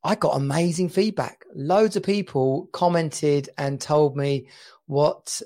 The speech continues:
uh, what a great conversation that was. So it, that was all about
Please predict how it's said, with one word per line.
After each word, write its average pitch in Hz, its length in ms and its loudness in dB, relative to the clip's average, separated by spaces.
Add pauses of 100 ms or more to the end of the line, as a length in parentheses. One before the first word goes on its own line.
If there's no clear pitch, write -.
(140)
uh, 131 600 -4
what 139 100 -2
a 135 40 -2
great 143 220 2
conversation 139 560 0
that - 180 -6
was. - 340 -4 (400)
So 143 300 4
it, 147 280 2
that - 100 4
was 160 100 -2
all 170 140 2
about 143 420 0